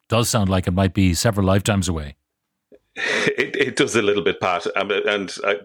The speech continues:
Speaker 2: given the current speed, it, it might take several lifetimes too. But it is the ambition that, that, that each of the different regional hubs would be interconnected by the,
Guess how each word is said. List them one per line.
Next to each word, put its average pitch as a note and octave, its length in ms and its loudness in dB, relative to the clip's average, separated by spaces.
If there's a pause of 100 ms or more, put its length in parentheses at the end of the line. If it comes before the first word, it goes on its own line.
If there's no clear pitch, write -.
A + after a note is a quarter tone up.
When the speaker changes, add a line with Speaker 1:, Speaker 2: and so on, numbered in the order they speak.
(100)
Speaker 2:
given G#2+ 180 0
the G2+ 80 2
current G2+ 280 0
speed, G2+ 360 -4
it, G2 220 0
it - 80 -18
might G2+ 180 -2
take F#2 220 -2
several F#2 260 -2
lifetimes F#2 420 -4
too. G2+ 240 -4
But G2 300 2 (560)
it B2+ 160 0
is A#2+ 200 -2
the A2+ 120 2
ambition G2+ 560 -2
that, F#2+ 200 0
that, - 420 -4
that G2 160 0
each G#2+ 220 -8
of G2+ 60 -4
the G2+ 80 0
different G2+ 360 0
regional F#2+ 360 -6
hubs F#2+ 300 -2
would G2+ 200 2
be F#2+ 160 -4
interconnected F#2 720 -6
by F2+ 200 0
the, - 100 -4